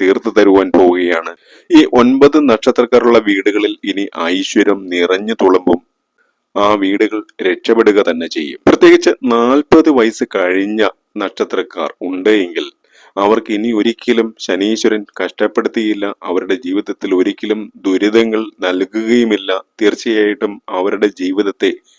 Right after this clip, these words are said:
ഏറ്റവും ഉന്നതമായ രീതിയിൽ, അവർ ആഗ്രഹിക്കുന്ന വി-, രീതിയിൽ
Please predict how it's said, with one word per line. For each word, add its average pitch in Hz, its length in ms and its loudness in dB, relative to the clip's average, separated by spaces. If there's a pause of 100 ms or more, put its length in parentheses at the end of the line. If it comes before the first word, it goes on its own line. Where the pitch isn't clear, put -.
(140)
ഏറ്റവും 107 720 -2
ഉന്നതമായ 113 640 2
രീതിയിൽ, 95 500 -6
അവർ 95 160 -2
ആഗ്രഹിക്കുന്ന 120 680 -2
വി-, - 220 -6
രീതിയിൽ 98 380 -2